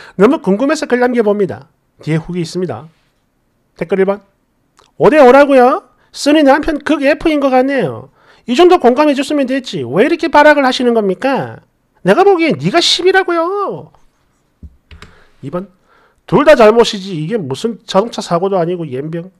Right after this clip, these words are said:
몇 대 몇 해가면서 남편이랑 싸운다고? 참 싸울 일도 많다. 삼 번. 그 카드 소유주가 누군지 확인부터 해보세요. 만약 카드사에서 세탁소 사장님 소유라고 한다면 네 말이 맞아요.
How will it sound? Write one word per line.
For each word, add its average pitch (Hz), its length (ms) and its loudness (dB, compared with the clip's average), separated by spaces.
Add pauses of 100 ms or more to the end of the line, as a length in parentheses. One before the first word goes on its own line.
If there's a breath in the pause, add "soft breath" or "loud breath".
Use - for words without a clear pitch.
(120)
몇 180 200 -6
대 233 100 -2
몇 220 240 -2
해가면서 202 400 -4
남편이랑 180 420 -4
싸운다고? 185 640 -8
참 - 340 -12
싸울 247 420 -4
일도 233 180 -4
많다. 170 460 -8 (1040 loud breath)
삼 185 260 -10
번. 190 220 -8 (440 soft breath)
그 247 160 0
카드 277 300 0
소유주가 233 500 -2
누군지 180 380 -4
확인부터 233 500 -4
해보세요. 165 500 -6
만약 196 260 -4
카드사에서 214 640 -6
세탁소 247 380 -12
사장님 214 340 -6
소유라고 220 460 0
한다면 208 440 -4
네 147 140 -6
말이 214 240 0
맞아요. 202 480 -4